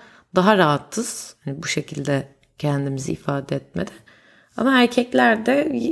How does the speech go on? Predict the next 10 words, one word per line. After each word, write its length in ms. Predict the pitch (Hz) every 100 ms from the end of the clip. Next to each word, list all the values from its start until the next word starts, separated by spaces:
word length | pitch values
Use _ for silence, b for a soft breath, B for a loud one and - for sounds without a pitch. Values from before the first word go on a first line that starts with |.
| -
yetişecek 840 | 208 214 - - 214 202 - - -
inşallah. 720 | 151 139 - 139 143 175 269 277 269 _ - -
Ve 440 | 196 220 233 220 185
bu 400 | 185 220 226 -
olayın 540 | 175 170 170 196 196
da, 260 | 160 185 202
bak 180 | 160 -
ilişkilere 560 | 170 - - 170 170
girmeyeceğim 640 | 170 170 160 143 139 139 143
dedim. 260 | 143 233